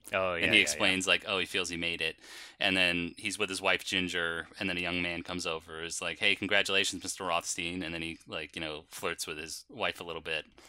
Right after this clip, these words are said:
Speaker 1: Mm-hmm.
Speaker 2: And it literally culminates in, in, in <laughs> just the voiceover saying, like, you know, "Hey, it was a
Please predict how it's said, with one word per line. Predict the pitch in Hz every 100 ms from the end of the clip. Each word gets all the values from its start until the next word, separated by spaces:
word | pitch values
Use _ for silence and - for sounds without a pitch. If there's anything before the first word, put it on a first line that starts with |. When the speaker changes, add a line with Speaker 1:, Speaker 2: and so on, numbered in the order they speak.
| -
Speaker 1:
Mm-hmm. | 117 104 82 _ _ _ _
Speaker 2:
And | - 87 85 - - - -
it | 113 95 -
literally | 139 104 98
culminates | - 95 90 87 -
in, | 95
in, | 90 87 90 -
in | 92 85 - _ -
<laughs> | 117 - - - - - - - - -
just | 156
the | -
voiceover | 120 123 127 110
saying, | - 113 107
like, | 107 101
you | 120
know, | 92 92 - -
"Hey, | 190
it |
was | 175 160
a | 160